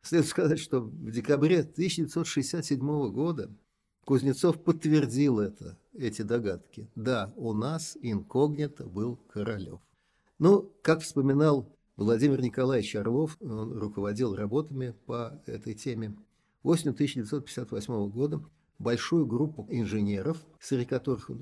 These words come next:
кстати, он был тоже, Николай Дмитриевич совершенно неожиданно определил слушать лекции по жидкостным ракетным двигателям. «Мы не понимали, для чего это делается.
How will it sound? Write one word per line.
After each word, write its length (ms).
кстати, 320
он 240
был 140
тоже, 340
Николай 280
Дмитриевич 260
совершенно 460
неожиданно 680
определил 640
слушать 460
лекции 400
по 200
жидкостным 460
ракетным 460
двигателям. 520
«Мы 140
не 100
понимали, 480
для 180
чего 380
это 260
делается. 680